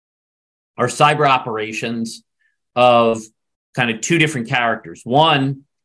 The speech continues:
and the primary one, is what we call in the book the cyber fait accompli, right? And that is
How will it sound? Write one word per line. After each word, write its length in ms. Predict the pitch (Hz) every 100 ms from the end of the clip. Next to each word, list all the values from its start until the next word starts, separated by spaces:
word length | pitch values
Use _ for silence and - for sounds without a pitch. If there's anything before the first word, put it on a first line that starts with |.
| _ -
and 120 | 113
the 40 | 113
primary 500 | - 135 156 127 107
one, 320 | 98 101 107
is 120 | 104
what 120 | 117 113
we 160 | 123
call 240 | - 131 120
in 60 |
the 60 | 113
book 300 | 101 110 110
the 60 | 101
cyber 360 | - 113 110
fait 220 | 107 113
accompli, 720 | 104 - 107 95 - 123 107 - _ _ _ _ _ _
right? 240 | 101 110
And 160 | - 110
that 200 | 120 131
is 520 | 127 120 113 110 -